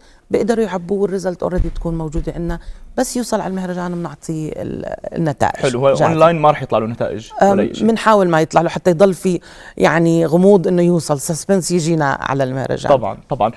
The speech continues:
Speaker 2: لما، لما يوصل هو بس بكون بيعطي اسمه أو
Speaker 1: بس.
Speaker 2: بيعطي كود معين
Speaker 1: تمام.
Speaker 2: ولا؟
Speaker 1: لا، لا، بيعطي اسمه،
Speaker 2: مهم.
Speaker 1: آه، ضمن ال-، ال-، ال-، ال-، ال-، الريزلت اللي عندنا،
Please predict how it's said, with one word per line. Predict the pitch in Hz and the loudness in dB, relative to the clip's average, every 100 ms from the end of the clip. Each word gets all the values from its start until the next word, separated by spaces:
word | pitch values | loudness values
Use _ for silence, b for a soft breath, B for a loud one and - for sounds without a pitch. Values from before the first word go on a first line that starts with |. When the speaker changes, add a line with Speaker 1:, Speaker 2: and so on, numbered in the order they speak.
| B 143 | B 0
Speaker 2:
لما، | 156 151 | 2 2
لما | 151 165 151 | 2 2 2
يوصل | 151 147 160 165 170 | 0 -2 0 0 0
هو | 147 135 | 0 0
بس | 92 110 135 | -2 -6 -6
بكون | 127 135 139 120 76 | -8 -6 -6 -4 -2
بيعطي | 123 123 - | -2 -2 -6
اسمه | 147 147 160 | -6 -4 -4
أو | 139 131 | 0 2
Speaker 1:
بس. | |
Speaker 2:
بيعطي | 123 127 139 123 117 | 0 0 -4 -4 -4
كود | 151 135 | -2 -2
معين | 131 120 147 | -2 -4 -2
Speaker 1:
تمام. | 170 160 | 0 0
Speaker 2:
ولا؟ | 120 117 95 | 0 -2 0
Speaker 1:
لا، | 233 | 4
لا، | 175 | 4
بيعطي | 226 220 - | 4 0 0
اسمه، | - - 247 - _ | -4 -2 -4 -6 _
Speaker 2:
مهم. | - 139 180 - | -10 -8 -8 -4
Speaker 1:
آه، | 165 | -4
ضمن | 175 220 202 | 0 2 2
ال-، | 190 - | 0 -2
ال-، | 170 170 | -4 -4
ال-، | 175 | -6
ال-، | 175 175 170 - 147 147 - | -4 -4 -4 -6 -6 -6 -4
ال-، | 147 147 147 | -4 -4 -4
الريزلت | 165 170 170 170 | -4 -2 -2 -2
اللي | 165 | -6
عندنا، | 190 269 | -4 -6